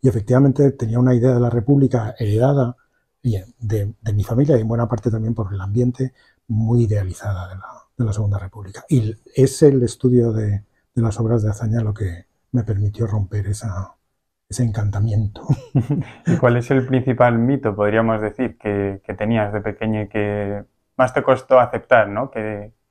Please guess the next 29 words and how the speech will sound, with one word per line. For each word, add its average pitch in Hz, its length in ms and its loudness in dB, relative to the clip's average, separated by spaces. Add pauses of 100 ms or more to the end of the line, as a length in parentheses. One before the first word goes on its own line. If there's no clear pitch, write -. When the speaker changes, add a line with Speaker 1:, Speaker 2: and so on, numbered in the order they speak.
(160)
Speaker 2:
que 113 80 -2
estuviera 113 420 0
tan 117 180 0
Speaker 1:
Lo, 113 60 2
Speaker 2:
idealizado. 113 460 2
Speaker 1:
lo, 127 140 4
lo, 127 100 -2
lo 127 140 4
más 143 160 4
difícil 160 400 6
fue 147 200 6
comprender, 135 680 4 (220)
primero, 117 540 2
el, 98 460 -4
em, 104 520 0 (640)
el, 92 540 -2 (600)
que 120 100 0
Azaña 127 300 2
no 127 120 4
era 120 100 0
la 117 120 -2
representación 104 680 -4
de 107 80 0
una 104 120 0
democracia 101 680 -2
ideal, 120 480 0 (480)
para 92 180 -4
nada. 110 320 -2 (540)
Em, 90 720 -8